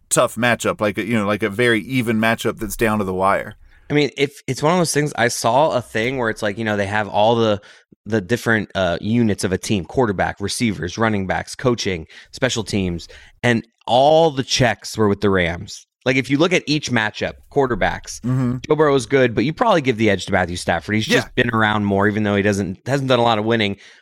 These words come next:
Speaker 2: But there's not a single check: coaching, special teams, defensive line, offensive line.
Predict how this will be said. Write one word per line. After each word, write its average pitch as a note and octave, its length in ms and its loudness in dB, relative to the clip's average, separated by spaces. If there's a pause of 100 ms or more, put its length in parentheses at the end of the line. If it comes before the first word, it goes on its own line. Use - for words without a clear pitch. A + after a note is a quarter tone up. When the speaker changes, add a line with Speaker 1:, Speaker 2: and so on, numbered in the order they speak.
Speaker 2:
But C3+ 160 0 (480)
there's C#3 300 -2
not D#3 280 2
a C#3+ 60 0
single D#3+ 400 2
check: - 420 -2 (440)
coaching, A2+ 500 -2
special B2 380 -2
teams, F#2+ 340 -4
defensive A#2+ 460 -2
line, F#2 240 0
offensive A2 540 -2
line. E2 340 -4